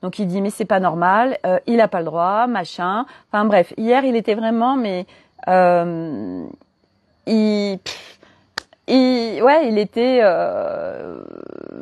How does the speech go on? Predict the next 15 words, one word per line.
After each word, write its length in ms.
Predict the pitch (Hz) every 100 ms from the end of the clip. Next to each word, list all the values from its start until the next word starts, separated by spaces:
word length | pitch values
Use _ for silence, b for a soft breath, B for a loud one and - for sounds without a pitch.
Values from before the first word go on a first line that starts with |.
| 127 175 - - -
il 80 | 220
y 60 |
avait 180 | 262 262 _ -
une 140 | 285
fois 160 | 311 302
de 60 | -
plus 180 | 320
pas 160 | 359 294
encore 280 | 269 294 294
de 60 |
solution 680 | - 285 247 226 - 254 294 b b b b b
à 120 | 226
notre 220 | 247 247
projet 640 | - - 226 214 220 262 277
de 320 | 208 190